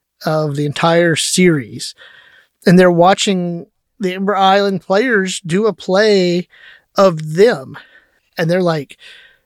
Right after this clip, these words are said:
"That's not what I look like, is it? I don't act this way, do I?" And then they're like, "The play must be over." They caught up to where we are now, and it keeps going. And it shows, you know,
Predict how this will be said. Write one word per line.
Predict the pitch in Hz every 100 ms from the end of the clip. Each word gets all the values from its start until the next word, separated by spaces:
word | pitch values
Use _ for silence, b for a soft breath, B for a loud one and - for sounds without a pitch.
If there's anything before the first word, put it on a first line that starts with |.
| B _
"That's | - 220 -
not | 202 123
what | 139
I |
look | 131 127 156
like, | 139 147
is | 143
it? | 269 311 -
I | 202 403
don't | 196 160 _ _ _
act | 165 175 -
this | 160 -
way, | 175 156
do | - 175 220
I?" | 262 285 - B B B B -
And | 185 202
then | 262 262
they're | 226
like, | 226 196 -
"The | 180
play | 170 214
must | 220 202
be | 202 190
over." | 277 208 196
They | 185
caught | - 190 196
up | 202
to | - 180 175 175 170 170 160 156 _ _ _
where | 180 208
we | 208
are | 185
now, | 165 226 226 160 170 _ b b b b
and | 190
it | 190
keeps | 208 180
going. | 180 202 214 139 110 143 b b b -
And | 208
it | 185
shows, | 156 190 185 180 143 - - 147 - -
you | 190
know, | 120